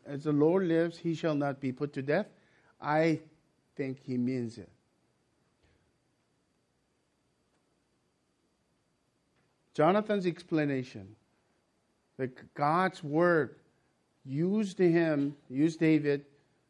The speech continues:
for the salvation of Israel, probably gave him flashback his younger days. In,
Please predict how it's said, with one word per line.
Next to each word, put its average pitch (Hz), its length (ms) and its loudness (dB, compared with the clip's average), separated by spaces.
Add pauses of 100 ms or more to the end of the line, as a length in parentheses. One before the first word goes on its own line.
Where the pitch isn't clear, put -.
(280)
for 143 100 0
the 147 140 0
salvation 147 580 2
of 127 160 -4
Israel, 110 480 -8 (1040)
probably 226 480 -2
gave 170 320 6
him 151 140 2
flashback 156 720 -4 (1160)
his 135 180 -6
younger 135 360 0
days. 107 500 -10 (880)
In, 131 160 -4